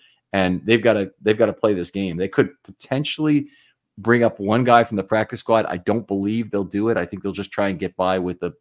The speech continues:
with the five they have. But, um,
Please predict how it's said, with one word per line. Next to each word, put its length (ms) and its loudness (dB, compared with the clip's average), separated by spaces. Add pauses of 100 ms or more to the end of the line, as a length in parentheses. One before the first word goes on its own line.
(140)
with 160 -8
the 80 -10
five 320 -4
they 120 -6
have. 400 -2
But, 160 -12 (400)
um, 340 -2